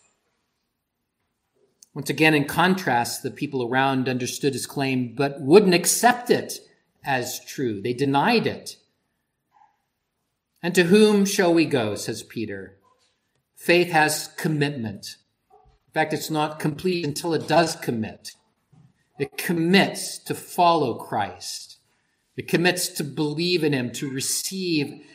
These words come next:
and rest in him as the only Savior.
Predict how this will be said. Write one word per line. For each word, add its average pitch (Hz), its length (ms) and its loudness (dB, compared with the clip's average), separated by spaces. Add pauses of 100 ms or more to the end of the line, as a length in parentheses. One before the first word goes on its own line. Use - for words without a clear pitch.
(160)
and 147 360 -4
rest 196 520 4
in 165 160 0
him 139 680 -6 (580)
as 131 180 -10
the 147 160 -10
only 139 380 -4
Savior. 113 720 -6